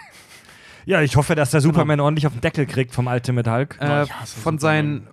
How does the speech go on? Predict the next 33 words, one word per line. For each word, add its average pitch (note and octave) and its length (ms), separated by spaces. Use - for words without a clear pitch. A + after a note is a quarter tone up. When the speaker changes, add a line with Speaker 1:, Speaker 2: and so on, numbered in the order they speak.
Speaker 2:
von D#3 180
seinen D#3+ 180
Fähigkeiten G3+ 540
jetzt, F#3+ 140
da E3 40
kommen E3 140
wir D#3 60
später C3+ 260
noch A2 120
zu, G2+ 180
ne? C#3+ 160
Speaker 1:
Können A2+ 140
wir D3+ 80
gerne C3+ 200
jetzt B2+ 140
Speaker 2:
Mhm. D#3 60
Speaker 1:
dann A#2+ 100
gleich B2+ 260
machen. D3 200
Speaker 2:
So. A#2 60
Speaker 1:
Also A2 180
wir A2+ 160
wollen, C#3+ 340
ich - 160
glaube, B2 200
wir E3 120
wollen C3+ 220
jetzt - 180
dann D#3+ 100
darüber D#3 300
gleich C#3 300
reden, D#3 320
oder? A2+ 340